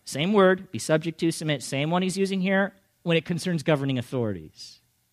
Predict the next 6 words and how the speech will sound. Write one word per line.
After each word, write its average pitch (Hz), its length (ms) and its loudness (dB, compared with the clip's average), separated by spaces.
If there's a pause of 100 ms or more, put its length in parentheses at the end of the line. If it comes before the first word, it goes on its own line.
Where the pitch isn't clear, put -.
(1400)
One 143 140 2
writer 180 240 10
says 170 300 6
this, 147 340 4
"To 185 200 -2
submit 214 960 6